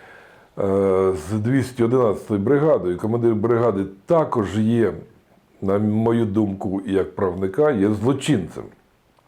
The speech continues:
І він, е, е, не просто використовував своє службове становище для того, щоб побудувати собі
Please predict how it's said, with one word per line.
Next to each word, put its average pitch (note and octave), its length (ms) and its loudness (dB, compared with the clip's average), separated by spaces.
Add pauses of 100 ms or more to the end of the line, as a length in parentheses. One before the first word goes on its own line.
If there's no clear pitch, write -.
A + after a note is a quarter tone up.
(460)
І E2+ 400 -6 (760)
він, A#2+ 640 0
е, F#2+ 280 0 (760)
е, E2 1080 -6 (520)
не E2+ 160 -6
просто A#2 880 0 (180)
використовував G2 800 0
своє F2+ 360 -4
службове F#2 480 -6
становище D#2+ 640 -8 (360)
для F2+ 140 -2
того, E2+ 260 -4
щоб D#2 360 -8 (960)
побудувати F#2+ 640 -2
собі E2+ 340 -12